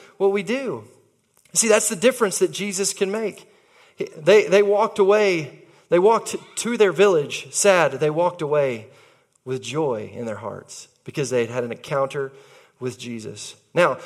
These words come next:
look back at verse thirty. I, I want to point something out to you I thought was really interesting. It says, "When he was at the table with them," it's talking about Jesus, "he took the bread, gave thanks, broke it, and began to give it to them." Okay, so I want you to notice something. Um, Jesus is a guest in their house, right?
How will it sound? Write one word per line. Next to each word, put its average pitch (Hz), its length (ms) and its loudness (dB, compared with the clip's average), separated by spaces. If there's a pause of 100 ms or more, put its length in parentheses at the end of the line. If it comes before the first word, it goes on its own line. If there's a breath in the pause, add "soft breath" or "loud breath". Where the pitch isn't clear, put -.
(140)
look 240 140 0
back 262 180 4
at 156 80 0
verse 160 180 -4
thirty. 127 220 0
I, 143 80 0
I 151 120 -4
want 160 160 -2
to - 80 -14
point 156 180 -2
something 135 260 -4
out 131 160 0
to 135 100 -6
you 127 60 0
I - 20 2
thought 120 140 -2
was 120 120 -6
really 123 200 -6
interesting. 120 400 -6
It 123 60 -2
says, 165 280 2 (200 loud breath)
"When 185 120 0
he 240 160 -2
was 240 160 -2
at 208 220 0
the 190 80 0
table 185 340 -2
with 135 140 -4
them," 135 140 -2
it's 151 100 -8
talking 170 140 0
about 170 120 2
Jesus, 127 400 -8 (220 loud breath)
"he 202 160 -2
took 240 420 2
the 202 80 4
bread, 139 320 2
gave 202 240 4
thanks, 160 300 0
broke 190 340 2
it, 170 100 0
and 160 140 0
began 170 340 0
to 170 80 -6
give 160 240 2
it 143 280 0 (360 loud breath)
to 160 160 0
them." 131 360 0 (500)
Okay, 196 160 4
so 196 120 2
I - 20 4
want 202 180 0
you 226 60 -4
to - 20 2
notice 185 220 4
something. 151 320 -2 (340 loud breath)
Um, 156 220 -4
Jesus 214 480 0
is 165 180 0
a 165 40 -2
guest 190 440 2
in 170 220 -2
their 180 160 2
house, - 440 -6
right? 127 300 0